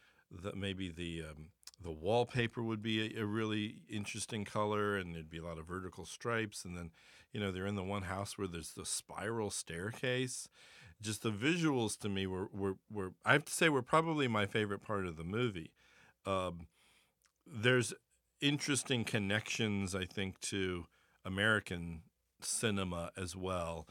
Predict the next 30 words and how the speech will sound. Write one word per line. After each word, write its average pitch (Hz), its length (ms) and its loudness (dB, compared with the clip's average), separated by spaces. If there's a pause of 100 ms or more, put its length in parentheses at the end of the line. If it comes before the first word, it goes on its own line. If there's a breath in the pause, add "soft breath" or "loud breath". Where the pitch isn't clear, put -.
(260 loud breath)
I - 40 -14
mean, - 180 -8
obviously 135 360 -2
the 92 140 -2
general 87 520 -2 (1300)
genre 101 760 0 (200)
of 85 420 -8 (800 soft breath)
a 95 60 -4
heist - 420 0
film 95 500 0
or 80 260 -6
a 78 120 -8
gangster 101 540 -2
film 101 560 -2
in 101 120 -4
some 104 300 -2
ways. 101 420 0 (420 loud breath)
I 110 100 0
found 139 320 4
it 127 100 2
interesting 123 480 -2
that 101 160 2 (560 soft breath)
all 127 320 6
of 143 80 -2
the 123 100 -2
<laughs> - 0 -
criminals 127 640 4
drove 110 340 2
American 101 640 2
cars. 104 680 -2